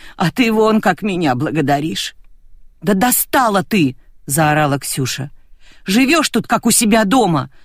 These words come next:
проходу никому не даёшь. Уезжай уже к себе и сиди там со своим Толиком. Оставь нас в покое, и меня, и маму".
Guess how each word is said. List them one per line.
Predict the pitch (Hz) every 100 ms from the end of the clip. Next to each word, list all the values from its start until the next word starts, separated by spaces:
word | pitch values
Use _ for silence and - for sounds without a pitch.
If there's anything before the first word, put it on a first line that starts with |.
| - -
проходу | 247 240 - 302 247
никому | 233 220 226 226
не | 214
даёшь. | 196 208 208 170 - - - - - -
Уезжай | 269 269 220 180 302
уже | 254 220
к | 196
себе | - 233 247 220
и |
сиди | 202 302 233 269
там | 240 196 - -
со | 226
своим | 202 233 233 226
Толиком. | - 233 190 - 165 147 - - -
Оставь | 240 277 - 294
нас | 202 226 -
в |
покое, | - 269 - 294 208 156 - - -
и | 262
меня, | 254 294
и | 320
маму". | 269 254 214 202 165